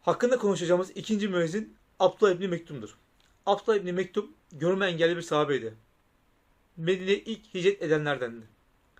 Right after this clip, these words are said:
Musab bin Umeyr Medinelileri İslam'ı anlatmak için vazifeliydi.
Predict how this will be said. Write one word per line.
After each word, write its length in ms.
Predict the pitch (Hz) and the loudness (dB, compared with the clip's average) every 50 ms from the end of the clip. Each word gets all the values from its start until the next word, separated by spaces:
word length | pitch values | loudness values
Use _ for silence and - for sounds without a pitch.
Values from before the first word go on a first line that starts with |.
| _ _ _ _ _ _ _ | _ _ _ _ _ _ _
Musab 340 | - 180 165 - 226 226 - | -12 0 4 4 4 4 4
bin 140 | - 185 - - | -4 -4 -2 -4
Umeyr 400 | 208 185 190 190 196 202 - - _ _ _ _ _ - | -2 2 4 4 4 4 0 -10 _ _ _ _ _ -8
Medinelileri 580 | 180 160 180 180 196 185 170 170 170 175 175 - _ | -4 -4 -2 -2 -2 -2 0 -2 -2 -2 -6 -8 _
İslam'ı 340 | - 175 - - 185 175 180 | -16 -8 0 2 2 2 4
anlatmak 360 | 175 175 165 165 175 180 175 | 2 0 0 0 -4 -10 -10
için 180 | - - 185 170 | -8 -10 -4 0
vazifeliydi. 520 | 151 147 131 131 139 143 131 110 113 - | 0 0 0 -2 -4 -4 -2 -4 -6 -12